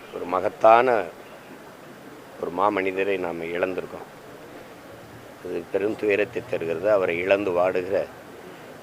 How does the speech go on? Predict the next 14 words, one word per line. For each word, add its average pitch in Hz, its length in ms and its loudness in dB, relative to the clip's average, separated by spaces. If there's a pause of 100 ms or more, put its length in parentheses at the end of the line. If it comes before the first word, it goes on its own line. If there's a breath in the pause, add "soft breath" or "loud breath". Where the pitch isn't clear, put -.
(260)
அவருடைய 90 340 2
அன்பு 95 220 0 (140)
பிள்ளைகள், 92 440 -2 (1300)
அன்பு 92 400 0
உறவுகள், 95 600 0 (2000)
அவருடைய 110 400 6
நண்பர்கள், 98 640 4 (2000)
திரையுலகில் 113 460 6
அவரை 95 500 6
ரசித்த 101 480 0
ரசிகர்கள் 95 520 0
எல்லோருக்கும் 98 540 -2
என்னுடைய 87 440 0
ஆறுதல். 92 340 2